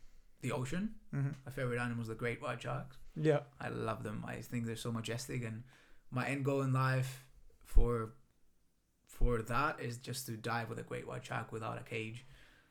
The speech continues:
Speaker 1: Just peaceful, calm, being in the water and just having such a beast next to you,
Speaker 2: Mm.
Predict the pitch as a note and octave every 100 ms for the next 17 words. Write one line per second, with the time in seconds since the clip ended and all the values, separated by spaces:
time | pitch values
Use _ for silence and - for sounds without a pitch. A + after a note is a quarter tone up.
0 | _ - - - - - A#2 A#2+ A#2 A#2
1 | - A2+ A2+ A#2 A#2 - - _ - -
2 | A#2 A2+ A2 A#2 A#2 A#2 A#2 A2 B2 A#2
3 | - A2 G#2+ - A#2+ B2 B2+ B2+ - _
4 | - A#2+ A#2+ - A#2+ - A2+ G#2 B2 C3
5 | C#3+ C3+ B2